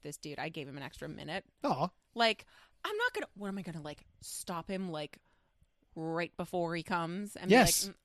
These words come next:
Speaker 2: Yes,
Speaker 1: no,
Speaker 2: you
Speaker 1: I know,
Speaker 2: are.
Speaker 1: I know." I'll be like, "Pay for, pay for five more minutes." No,
Speaker 2: That's
Speaker 1: but I'm,
Speaker 2: the,
Speaker 1: I'm not gonna do that.
Speaker 2: mm, you're, you're, you're bad at your job, but you're
Speaker 1: Yeah,
Speaker 2: very
Speaker 1: but
Speaker 2: nice.
Speaker 1: I don't know.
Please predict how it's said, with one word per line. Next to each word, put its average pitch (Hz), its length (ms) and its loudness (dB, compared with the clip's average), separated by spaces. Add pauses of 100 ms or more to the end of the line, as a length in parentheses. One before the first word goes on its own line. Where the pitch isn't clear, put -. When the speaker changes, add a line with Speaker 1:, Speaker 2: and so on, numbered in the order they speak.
Speaker 2:
Yes, 190 260 8
Speaker 1:
no, 202 60 10
Speaker 2:
you 220 100 12
Speaker 1:
I - 20 12
know, 233 140 12
Speaker 2:
are. 185 60 12
Speaker 1:
I 185 60 2
know." 190 120 4
I'll 185 100 4
be 185 100 2
like, 185 140 2
"Pay 240 220 4
for, 220 180 -2
pay 220 280 2
for 196 100 -8
five 185 220 -2
more 175 80 -4
minutes." 127 140 0
No, 147 60 8
Speaker 2:
That's 147 260 4
Speaker 1:
but 156 100 4
I'm, 160 80 8
Speaker 2:
the, 160 40 -2
Speaker 1:
I'm 160 60 -8
not 156 140 -10
gonna 156 140 0
do 170 200 2
that. 175 240 2
Speaker 2:
mm, 139 100 -2
you're, 180 220 6 (540)
you're, 156 160 2
you're 147 180 2
bad 139 380 2
at 120 80 -4
your 113 120 -8
job, 117 420 -2
but - 120 -2
you're 196 100 4
Speaker 1:
Yeah, 214 140 10
Speaker 2:
very 202 120 6
Speaker 1:
but - 20 0
Speaker 2:
nice. - 420 -2
Speaker 1:
I 214 80 -10
don't 277 140 -6
know. 190 280 -4